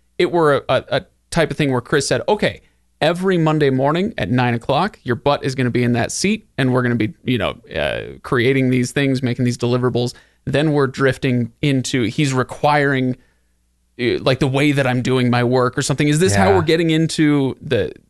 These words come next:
Speaker 1: the employee versus contractor?
Speaker 2: Yes. Yes. So there's a great analogy that we've talked about just briefly in our last conversation that I'll, I'll use today when, when you're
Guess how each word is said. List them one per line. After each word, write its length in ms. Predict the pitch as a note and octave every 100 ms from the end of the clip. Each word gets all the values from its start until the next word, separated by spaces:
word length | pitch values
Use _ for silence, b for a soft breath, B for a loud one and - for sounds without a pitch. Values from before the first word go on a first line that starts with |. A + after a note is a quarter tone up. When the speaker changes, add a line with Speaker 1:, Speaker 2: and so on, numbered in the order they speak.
| _ -
Speaker 1:
the 400 | E2 A2 A#2 A2
employee 520 | A2+ D3 C3+ C3+ C3+
versus 760 | C#3+ C3 - C#3 C#3 - - _ -
contractor? 580 | C#3 - C#3 C#3+ E3+ -
Speaker 2:
Yes. 380 | - A2+ F#2+ -
Yes. 80 | -
So 320 | - C3 A2+ - _ _ _ _ _ _ _ - -
there's 240 | D3+ D#3
a 20 |
great 220 | C#3 E3+ C3+
analogy 500 | A#2+ A#2+ A#2 G#2+ G#2
that 100 | G#2
we've 200 | A#2 G#2+
talked 300 | A2+ G2+ G2
about 240 | G2+ F#2+
just 180 | A2 G#2
briefly 340 | G#2+ G#2+ G#2
in 80 | G2
our 140 | G2
last 260 | G2 G2+ G#2
conversation 720 | - G2+ F#2 - G2+ G2 -
that 80 | F#2+
I'll, 240 | G#2 G2
I'll 160 | A2+ A2
use 300 | A2 A2 G2
today 340 | - G#2 G#2
when, 200 | G2 G2
when 260 | G2 G#2
you're 80 | G#2